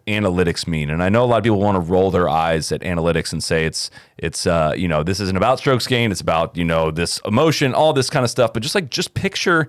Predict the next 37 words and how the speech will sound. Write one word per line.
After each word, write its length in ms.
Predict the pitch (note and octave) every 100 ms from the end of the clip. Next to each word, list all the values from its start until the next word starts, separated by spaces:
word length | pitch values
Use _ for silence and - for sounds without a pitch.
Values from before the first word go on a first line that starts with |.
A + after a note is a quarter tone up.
| - - _ _ _
like, 160 | G#2 A2+
a 60 |
long 540 | G#2 F#2 G#2 G#2 G2 F#2
golf 260 | E2+ -
hole. 240 | D#2 B1 -
And 260 | - F#2+ F#2+
Whistling 220 | A2+ A#2
Straits, 220 | - G2+
by 100 | -
all 160 | F2 F2
accounts, 260 | - E2 D2+
is 60 |
gonna 160 | E2 D#2+
have 120 | D2
long 280 | D#2 D2+ D#2
golf 220 | C#2+ C#2
holes, 240 | - -
right? 200 | D2+ D#2 - - - _
And, 80 | -
like, 140 | A2+
picture 440 | D#3+ D#3+ - D#3 -
a 100 | G#2+
just 280 | F#2+ G#2+ -
total 280 | - A#2+ C3
dispersion 680 | G#2+ G#2 - A2 G2+ E2+ E2+
chart 300 | - D#2+ D2
for 100 | E2+
Kevin 320 | - D#2+ D2
Kisner. 360 | - C#2 - - - _ _ _ _
And 180 | B2+ B2
picture 300 | F#3 - F#3+
it 100 | -
for 100 | D#3+
somebody 580 | - D3 C3+ A#2 C3+ -
like 400 | G2+ G#2 G#2+ - _ -
Tony 260 | A#2 C3+
Finau. 460 | - A3+ F3 D#2+